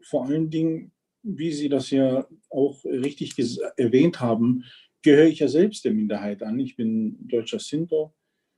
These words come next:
und bin selbst von diesem, <laughs> von diesem Antiziganismus, äh, betroffen. Selbst als, äh, Abgeordneter, jetzt in einer,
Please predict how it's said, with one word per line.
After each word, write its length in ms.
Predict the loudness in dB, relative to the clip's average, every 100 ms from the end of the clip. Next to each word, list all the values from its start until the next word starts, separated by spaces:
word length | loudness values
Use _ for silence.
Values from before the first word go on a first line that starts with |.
| _
und 460 | 2 4 2 0 2
bin 160 | 2
selbst 280 | 6 4 4
von 160 | 2 2
diesem, 520 | 2 2 2 2 0 -6
<laughs> 460 | -2 -2 -4 _ _
von 160 | -2
diesem 260 | 0 -2 -2
Antiziganismus, 1080 | -4 -6 -8 0 2 2 0 -2 -2 -6 -20 _ _ 0
äh, 140 | 0
betroffen. 640 | 0 -4 -4 -2 -4 -8 -14 _
Selbst 440 | 0 0 0 -2
als, 520 | 0 2 2 -2 -12
äh, 580 | -6 -2 0 0 0 -2 -4 -10
Abgeordneter, 800 | -12 0 2 2 0 0 0 0
jetzt 240 | -2 -4
in 120 | -4
einer, 420 | -4 -4 -4 -6